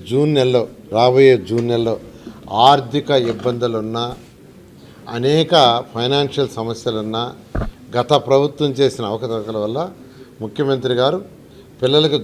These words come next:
జూన్ ట్వెల్త్లో స్కూల్స్ ఓపెన్ చేస్తారు. ఓపెన్ చేసే లోపల ఈ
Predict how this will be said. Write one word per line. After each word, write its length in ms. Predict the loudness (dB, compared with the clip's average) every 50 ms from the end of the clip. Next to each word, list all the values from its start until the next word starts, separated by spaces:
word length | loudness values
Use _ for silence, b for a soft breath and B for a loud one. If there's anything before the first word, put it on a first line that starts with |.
| -2 -2
జూన్ 200 | -2 -2 -2 0
ట్వెల్త్లో 420 | 2 2 2 2 0 -2 -4 -4
స్కూల్స్ 460 | -4 -6 -10 -10 -10 -10 -10 -8 -8
ఓపెన్ 280 | -8 -6 -6 -6 -4 -4
చేస్తారు. 560 | -4 -4 -4 -4 -4 -4 -4 -2 -4 -6 -10 -14 -18 -20 -20 -20 -20 -20 -20 B B B B B B B B -2
ఓపెన్ 380 | 2 2 4 4 4 2 2 4
చేసే 300 | 4 4 4 4 4 6
లోపల 280 | 6 4 4 2 0 -2
ఈ 180 | 0 -2 -2